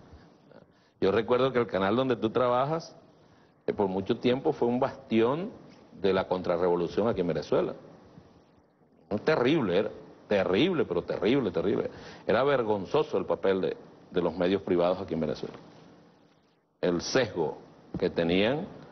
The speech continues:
para atacar no solo a la revolución, sino a las personas que eran parte de la revolución. Se puso de moda aquella persecución. Y donde uno iba,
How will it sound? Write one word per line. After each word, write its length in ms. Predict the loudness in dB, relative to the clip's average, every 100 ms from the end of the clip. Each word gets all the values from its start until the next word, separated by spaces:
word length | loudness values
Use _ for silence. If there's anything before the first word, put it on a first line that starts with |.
| -20 -20 -10
para 520 | 0 2 2 0 -2 -12 -6
atacar 680 | -2 0 0 0 2 0 -2 -12 -20 -20 -20 -16 -4
no 220 | -2 0
solo 280 | 0 2 2
a 60 |
la 60 | 2
revolución, 640 | 2 0 2 0 0 0
sino 480 | 0 0 2 2 0 -4 -18 -20 -20 -20 -14 -2
a 260 | 0 2 0
las 140 | -2
personas 680 | 0 0 0 2 2 0 -2
que 240 | 0 2
eran 220 | 2 -2
parte 340 | -2 -4 -2 -2
de 80 | 0
la 60 |
revolución. 480 | 2 2 0 0 0
Se 100 | 0
puso 240 | 0 0
de 80 | 2
moda 200 | 2 0
aquella 280 | 2 0 2
persecución. 760 | 0 0 -4 -2 0 0 0 -6 -18 -20 -20 -20 -20 -20 _ _ _
Y 100 | -2
donde 640 | -2 0 2 2 0 2 2
uno 240 | 4 2
iba, 340 | 2 2 2